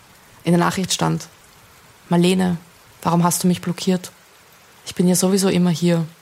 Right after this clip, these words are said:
bei dir. Ich sehe dich. Und manchmal, wenn du schläfst,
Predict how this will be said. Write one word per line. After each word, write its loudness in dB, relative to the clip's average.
bei -2
dir. 0
Ich -8
sehe 2
dich. -6
Und 0
manchmal, 2
wenn 2
du -2
schläfst, -2